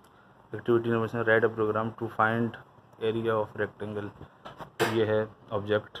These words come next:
और ये source code नीचे और ये इसका algorithm, ये फ्लो chart। ओके, इसी तरीके से activity number eight, input length in centimeter,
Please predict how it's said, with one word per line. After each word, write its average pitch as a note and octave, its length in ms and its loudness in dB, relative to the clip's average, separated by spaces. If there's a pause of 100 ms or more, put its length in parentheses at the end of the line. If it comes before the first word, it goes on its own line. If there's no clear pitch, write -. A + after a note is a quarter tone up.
(100)
और F#2 240 2
ये G2+ 140 -4
source G2+ 320 -2
code G2+ 260 0
नीचे G2+ 280 -6
और G2+ 140 0
ये F#2+ 160 -8
इसका G2 260 -4
algorithm, G2+ 520 -4 (1500)
ये A2+ 120 2
फ्लो G#2+ 300 2
chart। - 540 -6 (220)
ओके, A2+ 200 -2 (2250)
इसी - 140 -10
तरीके A2 220 0
से A#2 100 -4
activity A2 380 -2
number A2 240 0
eight, A2+ 360 0 (1300)
input A#2 400 -2
length A2+ 600 0
in A2+ 140 -4
centimeter, G#2 640 -2